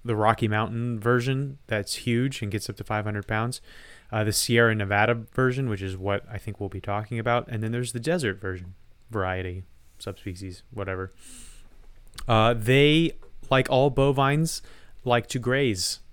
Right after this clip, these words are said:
They eat grasses and plants and sedges. Um, they have to, uh, they are a crucial part of the food chain because they get eaten a lot.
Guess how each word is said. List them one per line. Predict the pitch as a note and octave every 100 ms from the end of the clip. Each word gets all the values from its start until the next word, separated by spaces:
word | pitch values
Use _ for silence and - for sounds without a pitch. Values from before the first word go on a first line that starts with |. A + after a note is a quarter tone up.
| -
They | -
eat | G#2+ A#2+ -
grasses | A2 A2+ B2 G#2+
and | G2+
plants | G#2+ G2 - - - - - -
and | G#2 G2 G#2
sedges. | - - G2 G2 - - - - - _ - - - - - -
Um, | - G2+ G2+ F#2+ F#2+ - - - _ - _ _ _ -
they | A2+ A2+ A2+ G#2+
have | A2+ G#2+
to, | - A#2 A2 A2 A2 A#2
uh, | A2+ A2
they | - A#2 B2+
are | A#2+ G#2+ G2+ - _ _ - _ -
a | G#2+ G#2 G#2 -
crucial | - E3+ D3
part | - C#3 C3
of |
the | G#2+
food | - C3 B2
chain | - C3 C3 C3+ - - - - - -
because | A2 A2+ G2+ -
they | A2+
get | A2 G#2+
eaten | G#2+ A2 F#2+
a |
lot. | E2+ F2 -